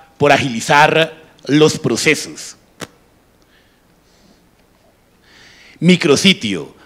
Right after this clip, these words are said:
un micrositio que explicará lo que necesitamos entender para la puesta en operación del nuevo sases, que pasa por talleres, por tutoriales,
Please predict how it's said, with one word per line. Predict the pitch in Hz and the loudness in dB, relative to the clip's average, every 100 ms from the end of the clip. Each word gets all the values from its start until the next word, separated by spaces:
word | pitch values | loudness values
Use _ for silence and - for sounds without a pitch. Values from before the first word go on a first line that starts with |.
| _ | _
un | - 143 | -2 0
micrositio | 165 160 156 - 139 - 143 156 151 | 0 2 2 2 -4 0 4 6 4
que | 156 151 | 0 -4
explicará | 120 - - 135 110 123 120 151 170 - - - _ _ | -4 -8 -6 -6 -4 0 2 4 2 -2 -20 -20 _ _
lo | 120 127 | -2 -2
que | - | -2
necesitamos | 120 117 131 117 135 131 139 143 - | -4 -6 -10 -2 2 2 2 0 -4
entender | - 143 127 113 107 147 151 143 | -2 0 2 0 4 6 4 2
para | 127 110 | 0 0
la | 104 | 0
puesta | 127 135 135 139 135 | 0 0 0 0 0
en | 135 | 0
operación | 117 101 95 127 123 | -4 -6 -4 -2 0
del | 120 123 | 2 0
nuevo | 113 120 120 | 2 2 2
sases, | - 139 - 73 - - - - - - - | 2 0 -2 -16 -20 -20 -20 -20 -20 -10 -8
que | - | -6
pasa | - 135 131 - 147 143 143 - - | 0 2 2 2 4 4 2 -4 -8
por | - 113 | 0 0
talleres, | - 104 127 156 160 156 - - _ _ - | 0 0 4 4 4 0 -6 -18 _ _ -4
por | 107 - | -2 -2
tutoriales, | 107 - 104 147 147 139 139 - | -4 -4 4 6 6 6 0 -4